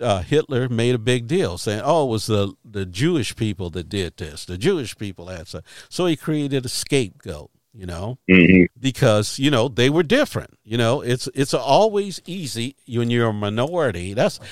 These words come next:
Speaker 1: you ever see how politicians do that? Well, they'll talk about one group of people, like Donald Trump, uh, talks about Mexicans or, you know,
Speaker 2: Yeah.
Speaker 1: or, or black people or, uh,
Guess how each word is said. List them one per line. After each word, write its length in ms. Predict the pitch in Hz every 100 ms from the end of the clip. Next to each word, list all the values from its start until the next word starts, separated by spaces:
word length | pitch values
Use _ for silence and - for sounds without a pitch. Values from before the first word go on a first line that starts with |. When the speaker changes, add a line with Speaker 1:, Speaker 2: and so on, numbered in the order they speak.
| -
Speaker 1:
you 160 | 117 180
ever 140 | 175
see 200 | - 160
how 180 | 131 110
politicians 920 | - 120 117 113 - 117 - 101 95
do 200 | 110 113
that? 220 | 107 98 - - - -
Well, 100 | 101
they'll 200 | 98 101
talk 320 | 98 117 107 -
about 400 | 90 92 85 85
one 320 | 101 120 107
group 280 | 107 117 -
of 140 | -
people, 500 | - 117 - 113 127 _ _ _ _
like 260 | 92 87 78 - 80
Donald 320 | 135 135 113
Trump, 380 | - 147 120 - 107 _ _
uh, 480 | 110 104 95 92 90 - - _ -
talks 340 | 131 104 -
about 380 | 98 101 98 - 101
Mexicans 960 | 117 120 - - 120 107 107 113 98
or, 400 | 85 78 73 82 - _ - _
you 120 | 107
know, 220 | 110 92 107
Speaker 2:
Yeah. 280 | 107 101 92
Speaker 1:
or, 0 |
or 140 | 107
black 420 | 87 120 127 117 -
people 420 | 120 110 - 104 104 110 113
or, 240 | 82 73 - -
uh, 340 | - 78 73